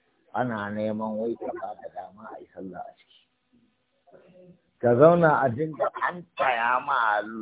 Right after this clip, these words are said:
yabo. Mudu, mudu. Sannan a ce ka daure, ka nisa, ka yi magana, kai ba mu izini mu ci gaba da sallah.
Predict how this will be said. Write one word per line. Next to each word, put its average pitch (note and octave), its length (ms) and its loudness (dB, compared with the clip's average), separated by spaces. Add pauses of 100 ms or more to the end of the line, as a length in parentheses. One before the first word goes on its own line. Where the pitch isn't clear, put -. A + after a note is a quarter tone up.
(220)
yabo. B2 600 2 (1600)
Mudu, F#3+ 640 2
mudu. D3+ 480 0 (2000)
Sannan A#2 340 0
a G#2+ 80 -6
ce A2 140 -4
ka G#2 160 2
daure, A2 440 -4 (160)
ka G2 100 -10
nisa, G#2+ 600 -14
ka G#2+ 120 -14
yi A#2 180 -8
magana, A#2+ 580 -12 (220)
kai C3+ 160 0
ba C#3 280 -2
mu C#3+ 160 -6
izini C3+ 580 -8
mu B2+ 100 -14
ci - 140 -20
gaba - 280 -4
da - 160 -10
sallah. B2 380 -10